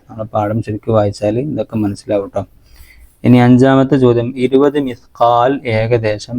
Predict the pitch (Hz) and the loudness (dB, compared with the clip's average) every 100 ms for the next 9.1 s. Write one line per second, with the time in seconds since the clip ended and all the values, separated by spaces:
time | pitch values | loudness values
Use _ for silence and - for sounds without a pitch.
0 | - 110 - - 127 113 101 98 98 98 | -6 -8 -10 -6 -4 -4 -6 -6 -10 -12
1 | 98 _ _ - - - - - 110 113 | -14 _ _ -20 -20 -20 -16 -4 0 2
2 | 117 - - 113 110 110 - 110 120 120 | 2 -2 -6 0 0 0 0 -2 0 -2
3 | 120 131 127 131 120 110 - 117 120 123 | 0 2 4 4 0 -2 0 0 2 0
4 | 117 117 110 104 - 117 - _ - 113 | 0 -2 -8 -8 -10 -10 -10 _ -4 -2
5 | 117 120 127 127 117 - - 113 110 110 | 2 2 4 2 0 -4 -2 0 0 -2
6 | 107 107 104 104 101 101 104 104 - _ | -2 -2 -2 -2 -2 -2 -2 -2 -6 _
7 | _ _ _ - 120 117 131 113 113 127 | _ _ _ -6 -2 0 0 0 4 4
8 | 135 123 110 _ 127 135 123 120 120 117 | 4 0 -6 _ -2 0 0 -2 0 0
9 | 117 | 2